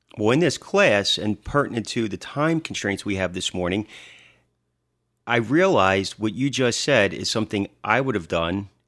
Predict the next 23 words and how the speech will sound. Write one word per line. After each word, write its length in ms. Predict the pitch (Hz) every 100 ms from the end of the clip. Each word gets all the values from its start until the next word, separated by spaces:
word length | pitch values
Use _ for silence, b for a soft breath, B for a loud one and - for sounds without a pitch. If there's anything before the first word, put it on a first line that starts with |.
| _
in 140 | 98 92
terms 380 | - 98 95 98
of 220 | 92 85 B B B B B _
why 180 | 101 104
bother, 500 | - 104 104 101 101
what 360 | 85 90 104 101
if, 420 | 98 95 - - -
what 220 | 95 101
next, 500 | 104 101 98 101 - -
and 120 | 98
you 80 | 95
keep 360 | 92 - 110 - _
thinking 300 | - 117 113
up 120 | 98 -
all 220 | 113 120
the 100 | 117
negative 500 | 110 110 123 127 113
things 500 | - 98 87 87 82 -
about 280 | 82 95 90
the 60 |
trip 240 | - 95 -
to 80 | 85
Jamaica 560 | 87 87 82 - 80